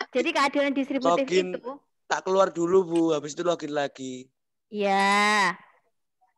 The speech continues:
Speaker 1: Jadi, keadilan distributif itu yang seperti itu. Ustadz Ustazah memberikan tugas sama rata untuk semua murid-muridnya, baik yang,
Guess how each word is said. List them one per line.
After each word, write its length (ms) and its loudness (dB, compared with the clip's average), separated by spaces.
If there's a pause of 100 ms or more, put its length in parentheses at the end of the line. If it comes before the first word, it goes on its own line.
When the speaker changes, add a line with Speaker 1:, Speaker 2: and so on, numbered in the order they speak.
(1160)
Speaker 1:
Jadi, 560 -2 (160)
keadilan 400 -2
distributif 560 -6
itu 160 -2
yang 160 0
seperti 480 -2
itu. 320 0 (640)
Ustadz 480 0
Ustazah 320 2
memberikan 400 2
tugas 480 2 (480)
sama 480 2
rata 560 2 (240)
untuk 400 -4
semua 400 2
murid-muridnya, 880 0 (320)
baik 480 0
yang, 240 2